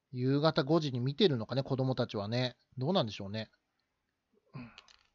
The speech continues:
Aの十二と四四。まあ、今、サブスクでもいろいろ見れるけど。いや、すごいこれ、このニッ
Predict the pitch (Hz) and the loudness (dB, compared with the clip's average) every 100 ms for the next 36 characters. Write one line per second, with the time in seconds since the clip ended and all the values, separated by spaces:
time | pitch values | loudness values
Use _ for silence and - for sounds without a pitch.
0 | _ _ _ _ 143 156 143 113 110 123 | _ _ _ _ -10 -6 -6 -6 -6 -4
1 | 123 117 107 110 120 123 107 - _ _ | -4 -6 -6 -6 -6 -6 -6 -10 _ _
2 | _ _ _ _ _ _ _ _ _ _ | _ _ _ _ _ _ _ _ _ _
3 | _ _ _ _ _ _ _ _ _ _ | _ _ _ _ _ _ _ _ _ _
4 | _ _ _ _ _ _ - 113 110 131 | _ _ _ _ _ _ -12 -10 -6 -4
5 | 113 98 - _ _ _ _ - - 127 | -4 -6 -14 _ _ _ _ -10 -6 -4
6 | 156 - 117 107 117 131 135 143 143 113 | -4 -4 -4 -2 -2 0 0 0 0 -2
7 | 98 - _ _ _ _ _ _ _ _ | -6 -10 _ _ _ _ _ _ _ _
8 | _ _ _ _ _ _ _ _ _ _ | _ _ _ _ _ _ _ _ _ _
9 | _ _ _ _ _ _ _ _ _ _ | _ _ _ _ _ _ _ _ _ _
10 | _ _ _ _ _ - 131 107 - - | _ _ _ _ _ -4 0 2 0 -4
11 | 120 120 123 131 185 202 180 151 143 135 | -6 -6 -2 2 2 2 2 2 4 4
12 | 131 127 127 131 131 143 | 2 -2 -4 -4 -2 -4